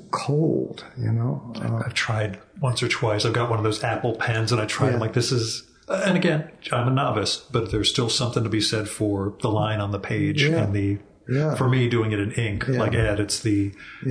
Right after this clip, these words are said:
Speaker 1: Yeah.
Speaker 2: irreversibility. Well, that line's there. I'm not doing anything with it now. So.
Speaker 1: Well, the other thing about the computer illustration, uh, that you constantly correct. You, so there are no mistakes. You
Speaker 2: Yeah.
Speaker 1: know, I mean, it's all, like, perfect.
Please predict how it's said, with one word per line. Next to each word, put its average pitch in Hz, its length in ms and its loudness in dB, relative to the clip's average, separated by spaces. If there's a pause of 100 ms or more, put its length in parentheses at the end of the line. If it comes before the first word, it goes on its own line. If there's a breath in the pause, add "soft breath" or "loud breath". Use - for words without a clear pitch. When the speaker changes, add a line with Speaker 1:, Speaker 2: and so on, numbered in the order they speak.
(100)
Speaker 1:
Yeah. 151 60 0
Speaker 2:
irreversibility. 107 960 0 (280)
Well, 131 140 -4 (100)
that 139 80 -2
line's 127 300 0
there. 123 280 2
I'm 92 80 -4
not 117 200 0
doing 123 140 2
anything 123 260 0
with 127 100 4
it 127 80 0
now. 110 440 0
So. - 180 -12 (100)
Speaker 1:
Well, 165 160 4
the 160 140 4
other 190 120 4
thing 165 160 2
about 120 200 -2
the - 60 -16
computer 113 640 0
illustration, 117 560 0
uh, - 440 -4
that 127 280 0
you 135 160 2
constantly 151 580 0
correct. 113 640 -2
You, 123 380 -2
so 127 200 -2
there 127 160 0
are 120 100 0
no 131 180 0
mistakes. - 720 0
You 123 80 2
Speaker 2:
Yeah. 127 80 4
Speaker 1:
know, 123 160 0
I 120 80 0
mean, 117 260 2
it's 117 240 0
all, 117 300 0
like, 107 220 -2
perfect. - 480 -2